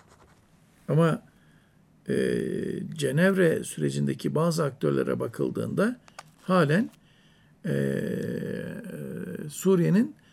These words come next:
toprak büt-, bütünlüğünü ve bu anlamda egemenliğini tartışmaya yönelik bir pozisyon takılıyor, takılıyorlar. E, ve,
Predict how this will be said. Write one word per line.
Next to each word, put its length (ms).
toprak 480
büt-, 320
bütünlüğünü 760
ve 180
bu 80
anlamda 400
egemenliğini 720
tartışmaya 560
yönelik 360
bir 260
pozisyon 460
takılıyor, 420
takılıyorlar. 680
E, 60
ve, 300